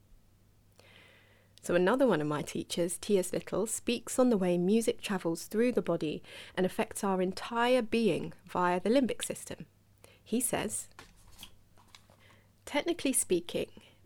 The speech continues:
music travels across auditory nerves to the thalamus in the brain, which affects our emotions.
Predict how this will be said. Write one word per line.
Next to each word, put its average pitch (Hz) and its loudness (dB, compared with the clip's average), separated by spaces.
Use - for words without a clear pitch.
music 247 2
travels 185 -2
across - -6
auditory 233 2
nerves 180 2
to - -14
the 185 -2
thalamus 208 -2
in 202 4
the 226 4
brain, 180 2
which - 0
affects - -2
our 196 4
emotions. 202 0